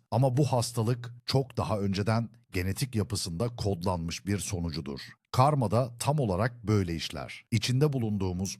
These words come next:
mevcut durum hem geçmiş yaşamlardan gelen sonuçların hem de şu anda yaptığımız eylemlerin bir araya geldiği karmaşık bir kokteyldir.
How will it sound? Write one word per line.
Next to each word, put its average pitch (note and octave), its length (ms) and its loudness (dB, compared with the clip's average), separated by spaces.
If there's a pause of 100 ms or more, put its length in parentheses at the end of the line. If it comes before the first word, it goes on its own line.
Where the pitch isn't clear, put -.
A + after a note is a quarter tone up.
mevcut G#2+ 520 0
durum A#2+ 440 2
hem A#2+ 300 0
geçmiş A2 420 0
yaşamlardan G#2+ 720 0
gelen F2+ 260 -2
sonuçların A#2 720 0 (160)
hem D#3 280 4
de G2 80 0
şu C3 200 0
anda D#2+ 260 -2
yaptığımız A2 640 0
eylemlerin A2 680 2 (260)
bir C3+ 120 6
araya E2+ 300 0
geldiği D#2 560 -4
karmaşık G2+ 640 0
bir A2+ 160 0 (100)
kokteyldir. G2 840 -2